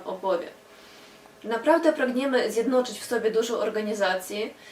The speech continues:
i mam nadzieję, że wy, przyjaciele z obozu narodowo-radykalnego, nam w tym pomożecie. Dlatego że rozliczamy na waszą pomoc i wsparcie, jak również na wsparcie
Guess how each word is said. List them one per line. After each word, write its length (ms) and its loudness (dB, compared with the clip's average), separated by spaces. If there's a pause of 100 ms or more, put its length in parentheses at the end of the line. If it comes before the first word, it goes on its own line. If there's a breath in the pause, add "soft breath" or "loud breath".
(380 loud breath)
i 160 0
mam 240 4
nadzieję, 480 0
że 140 0
wy, 120 2
przyjaciele 640 0
z 60 -4
obozu 400 0
narodowo-radykalnego, 1500 0
nam 280 0
w 100 -16
tym 260 -2
pomożecie. 580 -2 (1600 loud breath)
Dlatego 300 4
że 140 4
rozliczamy 500 2
na 100 2
waszą 260 0
pomoc 360 0
i 40 -10
wsparcie, 600 0
jak 360 -2
również 320 -2
na 100 -4
wsparcie 460 -2